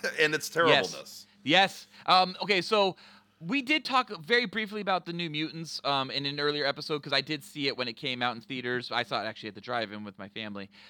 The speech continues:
Speaker 2: But, um, that's one of the things I discussed about it. Tune into that episode, whatever fucking episode that is. Find out when that episode released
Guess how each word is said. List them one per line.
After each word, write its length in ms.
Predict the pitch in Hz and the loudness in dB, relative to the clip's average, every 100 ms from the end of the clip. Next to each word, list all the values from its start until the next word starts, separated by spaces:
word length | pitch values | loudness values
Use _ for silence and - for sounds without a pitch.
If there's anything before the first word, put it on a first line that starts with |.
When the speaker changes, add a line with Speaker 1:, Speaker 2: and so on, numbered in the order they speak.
| - - | -20 0
Speaker 2:
But, 240 | 156 151 | 4 4
um, 360 | 160 151 135 135 _ _ _ _ _ - | 4 2 0 -8 _ _ _ _ _ -2
that's 300 | 160 175 170 | 2 2 0
one 140 | 185 | -2
of 20 | |
the 80 | 170 | -2
things 240 | 160 175 165 | -2 -2 -2
I 80 | |
discussed 480 | 147 147 - 160 156 | -2 -6 -6 -4 -4
about 260 | 165 156 151 | -2 0 2
it. 200 | 160 - _ | 0 -4 _
Tune 180 | - 190 | -8 -4
into 200 | 180 160 | -2 0
that 200 | 139 143 | 2 4
episode, 320 | 143 104 143 | 2 0 -4
whatever 240 | 127 127 123 | -2 -2 -2
fucking 260 | 139 127 | -6 -6
episode 320 | 117 113 113 104 | -6 -6 -8 -2
that 220 | 104 104 | -2 -2
is. 220 | 87 98 | -8 -8
Find 240 | - 123 | -4 0
out 200 | 123 113 - - | 0 0 -6 -4
when 160 | 113 131 | -2 2
that 140 | 123 | 2
episode 460 | 127 131 - 120 113 | 0 -4 -4 -2 -2
released 420 | 113 113 113 | -4 -6 -6